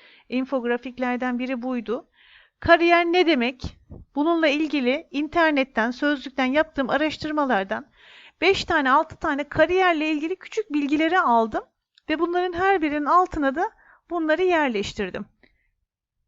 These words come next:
Bunu siz de, e, web sayfalarından veya başka kaynaklardan kariyerin ne anlama geldiğini alıp yazabilirsiniz. İnfografik çalışmalarımız bunlar olacak. Bir infografik daha göstermek istiyorum size.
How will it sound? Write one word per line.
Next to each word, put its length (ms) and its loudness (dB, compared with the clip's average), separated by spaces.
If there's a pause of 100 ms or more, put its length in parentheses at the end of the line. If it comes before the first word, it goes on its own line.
(200)
Bunu 180 -4
siz 340 -8
de, 240 -4 (320)
e, 200 -4
web 200 -4
sayfalarından 920 -4 (220)
veya 240 -2
başka 340 -6
kaynaklardan 720 -6
kariyerin 520 -6
ne 80 -8
anlama 360 -8
geldiğini 680 -10 (400)
alıp 380 -4 (180)
yazabilirsiniz. 1300 -6 (520)
İnfografik 640 -4
çalışmalarımız 760 -6
bunlar 260 -4
olacak. 420 -6 (220)
Bir 80 -4
infografik 720 -6
daha 160 -4
göstermek 600 -8
istiyorum 400 -12
size. 360 -18